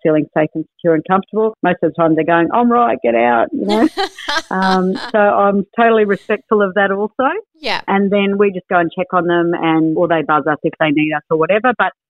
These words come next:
Speaker 1: on the treatment time for your first session, it's generally thirty-five minutes.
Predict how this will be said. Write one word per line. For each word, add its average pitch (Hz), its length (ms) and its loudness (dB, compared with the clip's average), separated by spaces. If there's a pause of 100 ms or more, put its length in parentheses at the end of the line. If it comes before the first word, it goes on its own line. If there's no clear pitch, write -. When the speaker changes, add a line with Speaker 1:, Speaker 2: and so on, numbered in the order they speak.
(100)
Speaker 1:
on 214 160 4
the 214 80 0
treatment 196 480 -2
time 170 220 2
for 185 80 -4
your 170 200 0
first 175 280 2
session, 170 280 -2
it's 160 220 -4
generally 170 380 2
thirty-five 160 440 0
minutes. 254 240 0